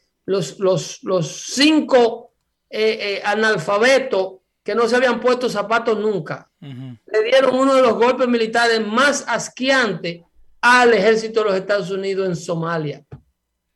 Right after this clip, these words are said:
Speaker 1: en la
Speaker 2: Wow.
Speaker 1: capital, en Mogadishu. De ese problema somalí, que es lo que yo me temo con Afganistán, que esta crisis afgana puede ser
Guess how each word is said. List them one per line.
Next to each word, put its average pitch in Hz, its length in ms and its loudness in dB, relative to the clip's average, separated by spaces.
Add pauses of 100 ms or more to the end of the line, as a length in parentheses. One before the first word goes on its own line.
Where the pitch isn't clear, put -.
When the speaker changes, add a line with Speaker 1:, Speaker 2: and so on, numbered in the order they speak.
(320)
Speaker 1:
en 185 140 -2
la 180 80 2
Speaker 2:
Wow. - 120 -8
Speaker 1:
capital, 170 460 -2
en 170 80 -6
Mogadishu. 147 640 -8 (720)
De 202 420 2
ese 320 380 2
problema 254 840 4 (720)
somalí, 254 800 2 (840)
que 196 200 0
es 247 100 2
lo 262 160 4
que 247 180 2
yo 262 160 4
me 254 160 2
temo 247 500 4
con 214 200 0
Afganistán, 196 800 0
que 202 140 -4
esta 240 300 -4
crisis 262 440 2
afgana 185 500 0 (560)
puede 262 300 4
ser 269 460 0